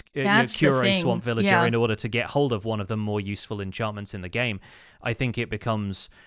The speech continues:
Speaker 1: a challenge that players don't quite have the equipment for yet, but I think
Speaker 2: Yes.
Speaker 1: give it, giving cartographers maps to other biomes and hinting at the existence of those villages is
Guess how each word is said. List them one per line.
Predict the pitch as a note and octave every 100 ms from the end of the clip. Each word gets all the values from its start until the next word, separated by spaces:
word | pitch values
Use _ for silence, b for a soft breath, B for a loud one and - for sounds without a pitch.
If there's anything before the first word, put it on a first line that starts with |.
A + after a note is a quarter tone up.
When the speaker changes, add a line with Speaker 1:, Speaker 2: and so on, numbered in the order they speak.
| b _ -
Speaker 1:
a | C#3
challenge | - D#3+ C#3+ C#3 C3+ A#2+
that | C3+ A#2+ A2+ -
players | - C3 B2 A#2
don't | C#3 -
quite | - D#3 E3+ B2+
have | D#3+ C#3+
the | C#3+
equipment | C3 - C#3 A#2+ A#2
for | - A#2
yet, | G#2 A2+ G2+ - -
but | A2
I |
think | - C3 - B B
Speaker 2:
Yes. | F#3 D3+
Speaker 1:
give | D3 C#3
it, | C#3
giving | C#3 C#3+ C#3
cartographers | - C3+ B2+ C3 A#2+ B2+ A2+
maps | A#2+ B2 - -
to | C3 A2+
other | A2
biomes | G#2 A2+ A2 G#2+ G#2 F#2+
and | G2+
hinting | B2 C3 - A#2
at | A2
the | A2+ A2
existence | G2 A2 - G#2+ G#2
of |
those | G2+ G2
villages | A2 G2+ G2+ F#2
is | G#2+